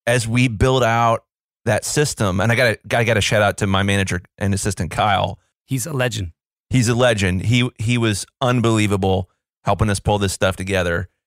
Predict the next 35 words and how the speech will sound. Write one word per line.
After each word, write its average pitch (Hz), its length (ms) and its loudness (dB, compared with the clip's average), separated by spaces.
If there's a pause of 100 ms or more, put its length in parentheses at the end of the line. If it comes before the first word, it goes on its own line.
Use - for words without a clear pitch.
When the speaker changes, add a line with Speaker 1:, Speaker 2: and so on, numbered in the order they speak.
(220)
Speaker 1:
I 123 80 0
think 143 200 2
what's 135 180 0
so 123 160 2
cool 175 300 2
about 117 260 2
this 101 280 0
is 104 60 0
I 117 60 2
remember 117 240 0
when 110 120 0
we 107 120 2
first 127 460 -2 (140)
rolled 120 340 2
out 113 160 0
this 107 140 0
sort 110 200 0
of 95 160 0
automated 101 720 0
system 110 340 -2
where 98 120 0
you, 101 260 0
you 107 140 -4
could 101 160 -4
check - 320 -2
out 98 160 0
yourself 92 580 0 (400)
was 110 140 0
when 110 140 2
you 117 120 4
started 107 300 -2
telling 110 280 0
me, 98 140 0
like, 92 220 0 (360)
"Dude, 117 300 -2